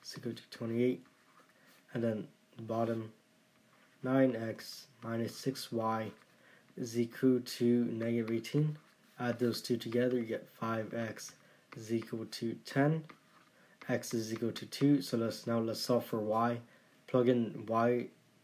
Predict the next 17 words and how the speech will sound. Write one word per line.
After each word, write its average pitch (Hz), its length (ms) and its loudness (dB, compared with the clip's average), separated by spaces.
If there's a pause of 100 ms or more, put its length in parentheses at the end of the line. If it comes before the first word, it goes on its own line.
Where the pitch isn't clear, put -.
into, 113 520 -4
I'll 110 140 -6
choose 120 260 2
the 110 80 0
second 120 380 -2
equation. 127 420 2 (420)
So 113 280 -2 (760)
uh, 120 200 -2
six - 600 2
minus 117 400 0
two 127 320 0
Y 113 260 -2
is 107 240 -6
equal 110 200 -8
to 110 100 -8
negative 107 360 -8
six. - 460 2